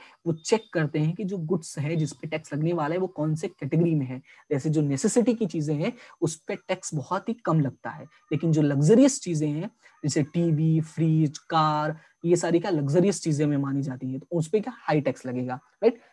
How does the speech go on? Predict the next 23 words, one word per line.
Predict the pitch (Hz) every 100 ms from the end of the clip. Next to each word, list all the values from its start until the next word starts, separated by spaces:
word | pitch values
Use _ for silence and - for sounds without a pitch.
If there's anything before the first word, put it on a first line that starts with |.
| _
तो | 147
government | 151 170 208
ने | 208
क्या | 208
किया | 175 180
है, | - - _
"These | 156 247 - -
taxes | 156 - 156 - 151
are | 175 190 - 147
decided | 143 - 202 170 190 - - _ -
keeping | 220 220 262 226
in | 175 156
mind | 190 185 202 - _ - 160
the | 170
nature | 214 240 240 226 202
of | - 165
needs | 226 214 208 - _ _ -
from | 160 160
the | 147
basic | 220 233 247 185
needs | 175 170 -
to | 262 269 -
luxury | 165 143 175